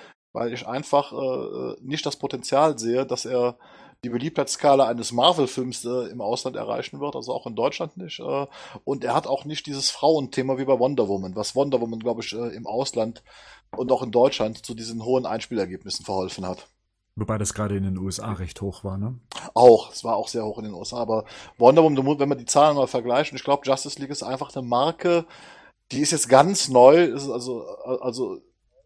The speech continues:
Speaker 1: nochmal ganz neu und ich denke mal ganz einfach, also, es, also hier in Europa wird der Film außer, außer, glaub ich, England, ähm,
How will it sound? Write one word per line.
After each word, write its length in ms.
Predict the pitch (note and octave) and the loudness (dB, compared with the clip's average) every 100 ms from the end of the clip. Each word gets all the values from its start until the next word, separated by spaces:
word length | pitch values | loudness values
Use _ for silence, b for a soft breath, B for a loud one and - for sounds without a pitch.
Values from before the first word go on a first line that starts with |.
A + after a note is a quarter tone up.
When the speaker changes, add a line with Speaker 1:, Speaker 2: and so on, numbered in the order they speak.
| _ _ _ - | _ _ _ -8
Speaker 1:
nochmal 360 | C#3 C#3+ C#3 | -2 4 4
ganz 380 | B2 C#3 F#3 - | 4 0 -2 0
neu 220 | C3 D#3 | 2 2
und 80 | D3+ | 0
ich 100 | C#3+ | -6
denke 240 | C#3 D3 D3+ | -6 -4 -4
mal 120 | B2+ | -2
ganz 200 | B2+ - | -2 -4
einfach, 440 | A#2 D#3 - D3+ | -8 -8 -6 -6
also, 360 | C3 B2 B2 A2+ F#2 D#2+ D2 F2+ | -6 -6 -8 -8 -12 -14 -16 -18
es, 180 | A2+ - | -16 -14
also 280 | E2+ A#2 B2 | -12 -8 -6
hier 120 | C3 | -2
in 60 | D#3 | 2
Europa 600 | C3+ B2 E3 F3 E3 E3 b b b b b | 2 2 0 4 4 4 b b b b b
wird 220 | D3+ - | -4 0
der 80 | C#3 | 0
Film 360 | - C#3+ D3+ B2 | 0 0 0 0
außer, 320 | C#3 C#3 - | -2 -2 -4
außer, 280 | C#3 C#3 A#2 | -4 -2 0
glaub 180 | B2 | 0
ich, 140 | A2+ - | 0 -8
England, 420 | B2+ C#3+ C3+ C3+ | -8 -6 -6 -6
ähm, 540 | A#2+ C3 B2+ F#2 - | -10 -10 -12 -16 -20